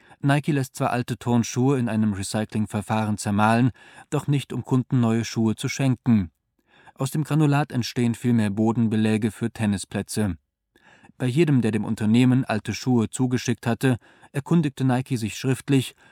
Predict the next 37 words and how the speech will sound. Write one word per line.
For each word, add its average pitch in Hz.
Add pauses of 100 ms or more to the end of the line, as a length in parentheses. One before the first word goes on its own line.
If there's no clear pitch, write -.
(140)
ob -
sie 156
oder 117
er 127
die 120
alten 113
Schuhe 117
zurückhaben 113
wolle 117 (340)
oder 135
ob -
man 139
sie 131
für 117
das 117
Recyclingverfahren 107
verwenden 110
dürfe. 101 (640)
Weniger 147
als 120
zwei 104
Prozent 117
bestanden 104
auf -
Rücksendung. 98 (1040)
Es 143
ist 147
selten, 135
dass 98
Journalisten 110
für 117
unwahre 110
Behauptungen 110
zur 120
Rechenschaft 104
gezogen 101
werden. 98